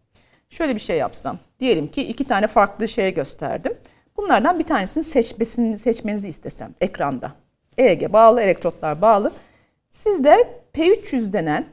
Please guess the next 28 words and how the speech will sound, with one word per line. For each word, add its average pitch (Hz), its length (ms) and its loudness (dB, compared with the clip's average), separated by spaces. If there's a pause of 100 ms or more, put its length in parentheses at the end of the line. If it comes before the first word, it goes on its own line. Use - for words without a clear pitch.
üç - 160 -10
yüzüncü 240 260 -2
milisaniyede 247 640 0
çıkan 359 220 -6
bir 359 80 2
pozitif 320 440 -6
dalga 185 240 2
çıkar. - 420 -18 (720)
O - 20 4
yüzden 226 300 0
ilk - 220 -6
böyle 214 220 4
beyin 247 240 2
bilgisayar 262 300 -2
arayüzleri 226 400 -2
böyle 220 200 4
başlamış. - 640 -8 (500)
Yani 196 240 0
ekranda 202 560 -2
böyle 175 120 -2
farklı 185 720 0 (320)
işte - 180 -16
harfler 339 520 4
var. 370 300 4 (920)
O - 180 6
harfi 294 260 6
seçmesini 269 640 0
istiyor. 294 500 -4